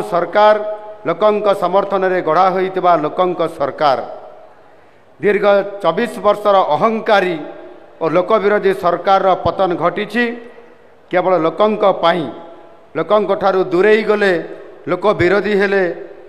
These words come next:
ଲୋକଙ୍କର ସମସ୍ୟାକୁ ଅବହେଳା କଲେ ଲୋକେ ଗ୍ରହଣ କରିବେ ନାହିଁ ବୋଲି ପ୍ରମାଣିତ ହେଇଛି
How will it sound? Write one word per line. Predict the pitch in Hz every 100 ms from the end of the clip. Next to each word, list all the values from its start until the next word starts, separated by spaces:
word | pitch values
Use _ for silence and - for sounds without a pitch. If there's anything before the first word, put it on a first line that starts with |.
| - -
ଲୋକଙ୍କର | 170 214 208 202 190 175
ସମସ୍ୟାକୁ | 190 202 196 196 175
ଅବହେଳା | 165 202 196 196 190
କଲେ | 190 190 175 165 - - - -
ଲୋକେ | 160 175 190
ଗ୍ରହଣ | - 151 180 190 190
କରିବେ | 185 185 175
ନାହିଁ | 160 190 185
ବୋଲି | 190 170 147 - - - - - -
ପ୍ରମାଣିତ | 160 180 190 175
ହେଇଛି | 170 196 190 175